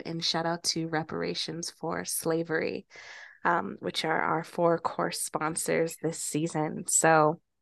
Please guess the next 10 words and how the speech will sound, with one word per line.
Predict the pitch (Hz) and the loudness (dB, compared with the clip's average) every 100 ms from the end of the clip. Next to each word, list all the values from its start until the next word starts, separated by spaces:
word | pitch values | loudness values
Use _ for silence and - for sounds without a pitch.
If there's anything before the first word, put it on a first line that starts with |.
| - - _ _ _ _ _ - - - - | -16 -16 _ _ _ _ _ -14 -12 -12 2
um, | 202 180 160 156 156 190 - | 8 10 10 8 2 -6 -4
yeah, | 170 175 165 151 170 | 6 10 10 8 4
we, | 180 180 196 190 | 4 4 6 4
we | 175 175 | 4 4
love | 165 160 | 6 4
y'all. | 165 156 151 151 156 | 6 6 8 6 2
We | - 165 | 0 2
love | 160 160 165 | 4 4 4
this. | 160 147 156 - - | 6 6 6 0 2
And | - - - 185 196 208 | 4 6 4 2 0 0